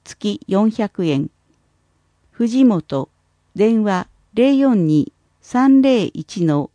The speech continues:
八一二三。新曲、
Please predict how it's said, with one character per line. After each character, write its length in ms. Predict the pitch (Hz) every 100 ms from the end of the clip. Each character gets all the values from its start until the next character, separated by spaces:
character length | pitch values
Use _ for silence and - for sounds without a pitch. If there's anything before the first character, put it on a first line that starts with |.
| _
八 460 | - 208 - 262
一 240 | 247 - 147
二 260 | 160 175
三。 400 | 165 - 151 147 - _ _ _ _ _ _ _ _ _ _ _ _ _
新 360 | - 269 277
曲、 520 | - 254 - 220 208